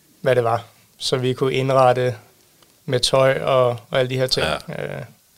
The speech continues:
Speaker 1: ikke,
Speaker 2: også
Speaker 1: fordi, ikke fordi det var det, der var nummer et, men, øh, det var meget rart lige at vide, synes vi.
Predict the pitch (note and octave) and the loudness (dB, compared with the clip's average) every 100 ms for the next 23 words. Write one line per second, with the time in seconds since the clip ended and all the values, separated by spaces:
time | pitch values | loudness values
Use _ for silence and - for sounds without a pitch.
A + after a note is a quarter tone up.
0 | - - - B2 B2 - D#3 - B2+ A#2+ | -4 0 2 2 -2 -4 -6 -4 -6 -4
1 | C3 A#2+ A#2 A2+ A2 - - - - - | 0 2 2 2 -4 -20 -20 -20 -20 -4
2 | B2+ B2+ B2 B2 B2 A#2+ B2+ - B2+ B2 | 2 4 4 2 0 0 -2 -6 -8 -6
3 | B2 A#2+ - C3 B2 A#2+ A2+ A#2+ A#2+ A2+ | -6 -10 -4 0 4 4 2 -2 -4 -2
4 | A#2+ B2+ C3+ C3+ | -4 -4 -8 -8